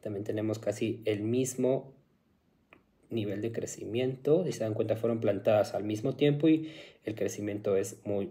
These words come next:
muy, muy parecido en todas ellas. Entonces vamos a esperar igual a que se crean unos dos centímetros más de crecimiento para ya también plantarlas en una nueva maceta. Y este, la verdad, yo creo que sí ya tiene raíz, porque si se dan cuenta, pues aquí ya viene la hojita. Entonces, pero vamos a ver cuánta ha generado.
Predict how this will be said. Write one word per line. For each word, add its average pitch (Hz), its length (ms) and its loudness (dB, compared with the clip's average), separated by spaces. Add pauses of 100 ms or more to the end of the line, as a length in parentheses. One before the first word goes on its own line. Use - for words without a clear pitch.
muy, 98 200 -4
muy 98 160 -4
parecido 95 460 -2
en 92 120 -6
todas - 280 -4
ellas. - 140 -8
Entonces - 200 -12
vamos 127 180 4
a - 20 0
esperar 131 280 4
igual 143 200 8
a 143 60 4
que 143 80 -4
se - 100 -10
crean 120 220 4
unos 113 500 4
dos 113 140 6
centímetros 120 480 -2
más 123 120 0
de 139 80 0
crecimiento 190 520 4
para 113 180 6
ya 104 140 2
también 107 220 0
plantarlas 107 560 -4
en 110 100 -2
una 117 260 -2 (400)
nueva 110 260 6
maceta. 240 600 12 (840)
Y 185 120 12
este, 190 180 12
la 175 100 12
verdad, 143 380 12
yo 143 100 12
creo 139 160 6
que 120 80 8
sí 123 120 6
ya 120 100 12
tiene 117 200 10
raíz, 135 400 12
porque - 220 4
si 113 100 0
se 113 140 4
dan 117 220 6
cuenta, 117 480 8
pues - 160 -6
aquí - 180 -4
ya 98 80 4
viene 98 180 0
la 98 120 2
hojita. 143 560 6
Entonces, 117 440 0
pero - 160 -8 (120)
vamos 117 260 -4
a 110 60 0
ver 104 140 0
cuánta 107 460 -2
ha 104 120 -4
generado. 117 560 -6